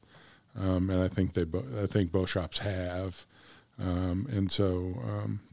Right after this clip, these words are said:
those, those are, those are the two things for me. Obviously, the first one is, um, personal for me because those guys mean a lot to me. And I see Thursday night get back into a rhythm. We talked about that one, you and I and Steve and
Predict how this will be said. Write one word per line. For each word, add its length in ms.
those, 240
those 240
are, 240
those 260
are 60
the 140
two 180
things 300
for 100
me. 180
Obviously, 400
the 120
first 340
one 240
is, 300
um, 140
personal 580
for 200
me 300
because 360
those 260
guys 400
mean 300
a 80
lot 300
to 120
me. 220
And 140
I 80
see 400
Thursday 440
night 280
get 160
back 260
into 240
a 80
rhythm. 380
We 100
talked 340
about 260
that 200
one, 380
you 180
and 100
I 260
and 200
Steve 560
and 220